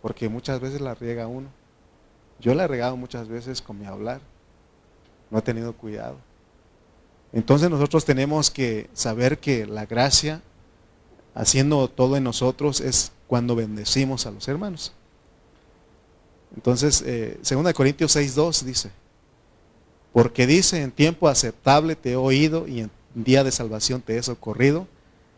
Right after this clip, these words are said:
He aquí ahora el tiempo aceptable, he aquí ahora el día de salvación". O sea que nosotros tenemos esta gran bendición de que la gracia de Dios ha sido derramada sobre nosotros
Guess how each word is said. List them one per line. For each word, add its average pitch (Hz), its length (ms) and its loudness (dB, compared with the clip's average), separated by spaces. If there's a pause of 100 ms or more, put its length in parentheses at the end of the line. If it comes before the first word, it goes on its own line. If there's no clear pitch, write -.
(120)
He 135 100 10
aquí 147 280 4
ahora 143 200 6
el 131 120 2
tiempo 143 360 0
aceptable, 139 800 2 (140)
he 127 100 0
aquí 127 240 2
ahora 131 240 4
el 120 100 -4
día 120 180 -2
de 120 120 -2
salvación". 113 520 -4 (1120)
O 113 80 -4
sea 143 160 6
que 196 100 6
nosotros 156 380 4
tenemos 143 380 -2
esta 139 220 -2
gran 135 240 -2
bendición 135 600 -4
de 135 120 -4
que - 140 -8
la 110 140 -6
gracia 135 680 -4
de 117 80 -4
Dios 123 300 -2
ha 123 40 -6
sido 139 220 -2
derramada 120 480 -2
sobre 123 220 -4
nosotros 123 580 -6